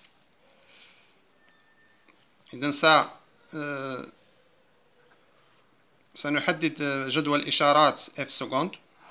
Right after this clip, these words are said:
اكس دالة معرف على ار. إذا ناقص ما لا نهاية زائد ما لا نهاية، لأن الدالة اف ل اكس يساوي اكس أس ثلاثة هي جد-، هي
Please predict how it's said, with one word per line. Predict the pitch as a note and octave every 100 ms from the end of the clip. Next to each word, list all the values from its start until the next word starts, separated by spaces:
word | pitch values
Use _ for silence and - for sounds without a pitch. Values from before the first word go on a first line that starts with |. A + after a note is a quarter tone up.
| - - - _ _ _ _ _ _ _ _ _ _ _ - - - _ _ _ _ _ _ _ _ _ _ - _ _ _ _ -
اكس | C3 D3+ - - - - - - _ _
دالة | B2+ D#3 D#3 D3
معرف | C#3 C3 C3+ B2+ B2
على | A#2 A#2 C#3+
ار. | G3+ - - - - - - _ _ _ -
إذا | B2+
ناقص | C3+ C3 -
ما | C#3+
لا | C3+
نهاية | C3+ B2+
زائد | A#2+ C3 A#2+
ما | A#2+
لا | A#2
نهاية، | A#2 A2+ A#2+ D3 D#3+
لأن | C#3 C3+
الدالة | B2+ C3+ B2+ C3
اف | C3
ل |
اكس | C3+ B2+ -
يساوي | C3 C3
اكس | - -
أس |
ثلاثة | - C3 E3+ -
هي | B2 B2
جد-، | A#2+ - B2+
هي | B2+ B2